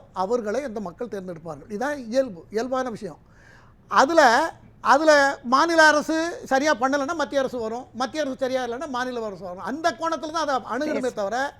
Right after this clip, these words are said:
Speaker 2: ம்.
Speaker 1: வேற ஒண்ணும் பண்ணிட முடியாது. ஏன்னா மக்கள் தானே ஓட்டு போடணும்.
Speaker 2: பேசலாம்.
Speaker 1: மக்கள் ஓட்டு போடாம எப்படி ஒரு ஆட்சியை நி-, நி-, நி-,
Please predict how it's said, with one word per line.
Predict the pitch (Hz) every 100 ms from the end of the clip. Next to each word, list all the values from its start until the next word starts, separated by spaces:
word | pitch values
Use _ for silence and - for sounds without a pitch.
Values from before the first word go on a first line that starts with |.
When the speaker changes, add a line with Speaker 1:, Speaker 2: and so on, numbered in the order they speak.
| -
Speaker 2:
ம். | 175 151
Speaker 1:
வேற | 185 311 349
ஒண்ணும் | 302 339 269
பண்ணிட | 302 359
முடியாது. | 320 269 233 285
ஏன்னா | 285
மக்கள் | 262 262 349
தானே | 339 320
ஓட்டு | 320 277 269
போடணும். | 208 151 - _ -
Speaker 2:
பேசலாம். | 262 196 180
Speaker 1:
மக்கள் | 226 359 339
ஓட்டு | 349 339
போடாம | 339 339 320
எப்படி | 302 330
ஒரு | 311 285
ஆட்சியை | 294 311 311
நி-, |
நி-, | 294 285 277 277
நி-, | 269 269 277